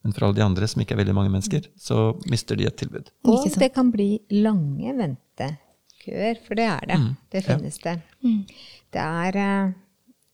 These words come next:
Speaker 3: på D P S, altså jeg vet
Speaker 1: Mm.
Speaker 3: de har trøkk, jeg har kollegaer som jobber der.
Speaker 1: Ja.
Speaker 3: Og det er liksom inn og fortest mulig ut.
Speaker 1: Og vi har fått ned, eh, ventelistene fordi vi bruker, og er villige til å bruke penger på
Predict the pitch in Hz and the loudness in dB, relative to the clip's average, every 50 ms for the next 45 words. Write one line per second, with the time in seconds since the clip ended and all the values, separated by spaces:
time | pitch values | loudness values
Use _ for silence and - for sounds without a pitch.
0 | _ - 190 180 185 185 185 185 170 165 180 190 - - - - - 165 170 - | _ -6 -2 0 0 -2 -2 -2 -2 -2 -2 -2 -4 -10 -12 -8 -6 -6 -6 -4
1 | - 170 170 170 165 127 120 113 127 151 196 196 165 170 - - 156 170 - - | -4 -4 -2 0 2 2 2 2 0 -2 -2 -2 -2 -4 -6 -6 -6 -6 -6 -8
2 | - - 180 175 170 165 - - 170 170 156 143 156 165 170 185 180 175 151 139 | -12 -10 -10 -10 -10 -12 -12 -10 -8 -8 -8 -8 -10 -8 -6 -4 -4 -4 -4 -6
3 | 139 151 165 180 180 180 _ _ _ _ 120 123 156 - _ _ _ _ - - | -8 -6 -8 -8 -8 -12 _ _ _ _ -6 -6 -6 -6 _ _ _ _ -16 -14
4 | - - - - - - 170 170 165 - - - - 175 175 180 180 175 - - | -12 -12 -12 -12 -12 -12 -12 -14 -14 -14 -14 -10 -8 -8 -6 -6 -8 -10 -12 -18
5 | - - - - - - - _ 160 147 147 147 - - _ - - - _ _ | -16 -16 -18 -16 -16 -18 -14 _ -12 -12 -12 -14 -16 -18 _ -20 -20 -20 _ _
6 | - 127 110 113 117 123 131 - 160 143 - 127 117 113 113 113 117 120 120 120 | 2 4 4 4 4 2 2 0 -2 -2 0 2 2 4 4 4 4 4 4 4
7 | 120 120 120 117 113 104 98 - 101 95 - - 135 135 131 - - 113 98 95 | 4 4 4 4 2 2 2 0 -2 -2 -2 -2 -2 -2 -2 -2 -2 -2 0 0
8 | 92 98 104 110 - - 110 113 110 113 101 98 92 - - 107 101 104 104 - | 0 0 0 0 -2 0 0 0 0 0 -2 -2 -4 -4 -2 0 2 2 0 -2
9 | - - _ - - 104 107 98 98 - 101 98 98 95 95 - 104 98 101 101 | -6 -16 _ -6 -2 -2 0 -2 -2 -4 -2 0 0 0 0 0 0 0 0 -2
10 | - - _ _ _ _ _ _ _ - 147 - 123 101 95 98 98 - - 92 | -6 -12 _ _ _ _ _ _ _ -20 -4 -2 0 2 2 0 -2 -2 -2 -2